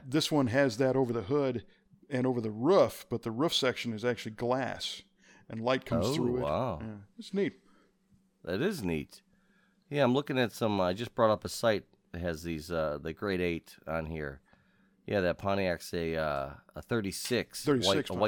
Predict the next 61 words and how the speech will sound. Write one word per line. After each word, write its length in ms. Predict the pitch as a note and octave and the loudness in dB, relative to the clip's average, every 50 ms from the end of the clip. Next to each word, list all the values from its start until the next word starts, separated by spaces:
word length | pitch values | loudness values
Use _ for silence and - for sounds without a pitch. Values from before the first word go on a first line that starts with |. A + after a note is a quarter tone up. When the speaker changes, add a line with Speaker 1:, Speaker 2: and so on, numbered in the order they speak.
| G2 | 0
Speaker 1:
Pontiac. 60 | F2 | 0
Speaker 2:
thirty-six 500 | - A#2 G#2 G2+ F2+ - - A2 F#2+ - | -2 -2 -2 -2 -4 -2 -4 -4 -4 -4
Pontiac 400 | - - F#2+ G2 G2 G2 F#2 E2 | -6 -2 0 0 2 2 -2 -2
sedan. 440 | - - F2+ E2+ F#2+ F#2 F2 D#2+ D2 | -4 -8 -4 -2 -2 0 0 -2 -4
It 680 | C#2+ - _ _ _ _ _ _ _ _ _ _ _ - | -6 -10 _ _ _ _ _ _ _ _ _ _ _ -8
looks 200 | - G#2 G2+ - | -8 -8 -6 -2
nice. 380 | F#2 F#2 G2+ A2+ G2+ E2+ - - | -2 0 2 0 0 -2 -4 -4
Yeah, 160 | D#2+ G2 G2 | 0 2 2
I, 200 | F2 D#2+ D#2+ - | 2 0 -2 -8
I 20 | F2+ | -8
see 160 | - - A2 | -6 -6 -2
that 160 | G2 G2 F2 - | -2 -2 -4 -4
stain, 240 | - - G2+ F#2+ - | -4 -4 -4 -4 -2
that's 240 | D#2+ F2+ E2 - - | -4 -6 -6 -6 -12
trim 300 | - - - A2 G#2 G#2 | -12 -4 -2 -2 -2 -2
going 220 | E2+ F2 E2 E2 | -2 -2 -2 -2
over 160 | E2 E2 D#2 D2+ | -2 -4 -4 -6
the 100 | D2+ D2 | -8 -8
top 380 | - - D#2+ D#2 D2+ D2 - | -4 -2 0 0 0 -2 -4
and 80 | - D2+ | -4 -4
all 120 | D2 C#2+ D2 | -4 -2 -2
that. 140 | D2+ D2 C#2+ | -2 -4 -4
That 100 | C#2+ D#2+ | -4 -6
looks 380 | F#2+ F#2 D2+ - - - - - _ _ _ _ - _ _ - - - | -6 -6 -8 -12 -18 -20 -20 -20 _ _ _ _ -20 _ _ -20 -10 -2
Speaker 1:
Oh, 180 | A#2+ C#3 D3 | 0 2 2
it's 140 | E3+ F3 - | 2 2 4
over 220 | F#3 G3 G3 F#3+ G3+ | 4 4 6 4 4
the 60 | G3 | 4
Speaker 2:
I 20 | |
think 120 | - D3 G3+ | 6 6 6
Speaker 1:
top. 60 | F#3 | 8
Speaker 2:
that's 160 | F3 D#3 - | 6 6 4
your, 120 | F2+ G2 - - | 0 -4 4 6
I 80 | A#2 C3+ | 8 10
think 160 | F3+ G3+ F3+ | 10 10 12
that's 180 | G3 F#3+ - | 10 10 12
your 80 | G3 F#3+ | 10 12
winner 240 | F3+ A3 A#3 A3 F#3 | 12 12 12 12 12
right 160 | D#3+ D3 C#3+ | 12 10 10
there, 160 | D3 C#3 B2+ | 10 6 6
Kev. 320 | - - C#3 B2+ B2 A2 - - - | 8 8 8 8 8 8 4 -4 -4
What 140 | C3+ C3+ | -4 -2
can 80 | C3+ C#3+ | 0 0
I 60 | C#3 | 0
tell 260 | B2+ - D3+ C3+ B2+ | 4 6 6 6 8
you? 140 | G2+ F2+ E2+ - | 6 6 4 0
Speaker 1:
Well, 300 | C#3 D3 E3 F3+ F#3 F3+ | -2 -4 -4 -2 -2 -2
it 60 | D#3 | -2
starts 480 | - - F#3 F3+ F3+ - - - - - - - - | 0 4 6 6 6 4 2 -2 -2 -4 -10 -14 -4
with 140 | - - D3+ | -2 -2 -2
a 20 | D3+ | -2
P, 340 | - - F3 D3+ C3 A#2+ A#2 | 0 0 2 2 2 2 2
I 60 | A#2 | 0
guess, 260 | A2+ A#2 A#2 A#2 A2+ - | 0 0 -2 -2 -2 -4
so 240 | - B2+ A#2 A2+ | -4 -4 -4 -4
that's 180 | A#2 B2 A#2 - | -4 -6 -4 2
your, 100 | A#2 C3+ D#3 | 6 8 8
Speaker 2:
Yeah. 60 | D#3+ D#3+ - | 8 8 6
Speaker 1:
that's 180 | C3 A#2+ E3 - | 4 2 2 2
your 100 | C3 B2 | 2 0
deal. 380 | D#3 C#3+ C#3 C3+ C3 - - | 0 0 2 4 4 4 4